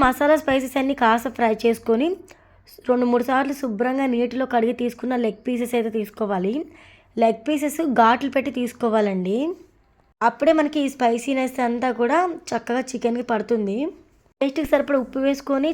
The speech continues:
చిటికెడంత పసుపు వేసుకోండి, కలర్ కోసం, ఫ్లేవర్ కోసం. రెండు లేదా మూడు టేబుల్ స్పూన్ల కారం అయితే యాడ్ చేసేసుకొని వన్ టేబుల్ స్పూన్ వరకు అప్పటికప్పుడు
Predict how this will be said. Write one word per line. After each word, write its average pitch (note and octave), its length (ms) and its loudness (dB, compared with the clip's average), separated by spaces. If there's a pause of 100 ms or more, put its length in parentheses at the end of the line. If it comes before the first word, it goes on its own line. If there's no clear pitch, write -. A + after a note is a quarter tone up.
చిటికెడంత A#3+ 580 -2
పసుపు A#3 300 0
వేసుకోండి, B3+ 480 0 (100)
కలర్ G#3+ 300 2
కోసం, B3 320 0
ఫ్లేవర్ A3 400 2
కోసం. G#3 340 -4 (920)
రెండు B3 240 0 (100)
లేదా D#4+ 160 4 (100)
మూడు C#4 220 0
టేబుల్ B3+ 240 -2
స్పూన్ల C4+ 340 -4
కారం A#3+ 340 2
అయితే B3+ 200 -2
యాడ్ G#3+ 240 -2
చేసేసుకొని A#3+ 640 -2 (580)
వన్ A#3 340 0
టేబుల్ D4+ 260 0
స్పూన్ D4 260 -2
వరకు C#4 220 -2
అప్పటికప్పుడు B3+ 480 -6